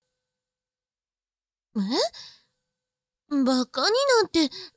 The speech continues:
してないよ。ほんとだよ。包茎ってこと、気にしてるんでしょ？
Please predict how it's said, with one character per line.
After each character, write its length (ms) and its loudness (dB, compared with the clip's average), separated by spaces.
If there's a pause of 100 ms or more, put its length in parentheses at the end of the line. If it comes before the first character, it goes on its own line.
(180)
し 220 2
て 80 -6
な 60 2
い 40 4 (880)
よ。 80 -4 (1400)
ほ 220 4
ん 80 2
と 160 -2
だ 140 2
よ。 160 -2 (1800)
包 420 4
茎 460 0
っ 60 -4 (500)
て 140 -2
こ 180 -2
と、 340 0 (840)
気 160 0
に 160 2
し 80 2
て 160 -2
る 140 2
ん 60 4
で 120 2
し 160 0
ょ？ 60 -4